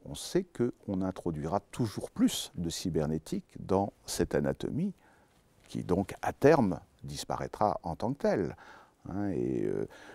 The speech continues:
le, le, le meilleur, euh, peut-être propagandiste du cyborg, alors même qu'on a inventé le mot que vers mille neuf cent soixante, au moment de la conquête de l'espace, mais le meilleur propagandiste, c'est Marinetti dans les années vingt,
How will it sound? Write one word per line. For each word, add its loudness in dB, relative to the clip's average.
le, -6
le, -8
le -10
meilleur, -6
euh, -10
peut-être -6
propagandiste 0
du -6
cyborg, 4
alors -2
même 4
qu'on -4
a 0
inventé -2
le -2
mot -2
que -8
vers -4
mille -8
neuf -8
cent -12
soixante, -6
au -10
moment -8
de -10
la -10
conquête -10
de -8
l'espace, -4
mais 0
le 0
meilleur 0
propagandiste, -2
c'est 0
Marinetti -2
dans -4
les -4
années -6
vingt, 0